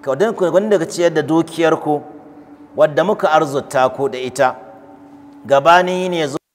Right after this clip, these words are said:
da mutuwa ta zo, ya dinga cewa, "Ya Ubangiji, da ka man jikiri, ka bani ɗan lokaci, ni ma in je in ƙara ciyarwa, in yi sadaka ɗin,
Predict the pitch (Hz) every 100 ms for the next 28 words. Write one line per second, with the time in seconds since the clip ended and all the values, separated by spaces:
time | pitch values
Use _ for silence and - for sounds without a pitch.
0 | _ _ _ _ _ _ _ 147 139 139
1 | 156 131 139 135 139 139 - - - -
2 | 127 139 151 139 - 135 143 147 131 135
3 | 131 135 123 123 - - - 107 123 151
4 | 147 151 135 123 123 143 139 - 123 139
5 | 143 123 131 139 139 131 123 139 139 143
6 | 143 139 123 120 139 123 120 165 160 139
7 | - 135 135 123 110 135 135 151 147 -
8 | 127 131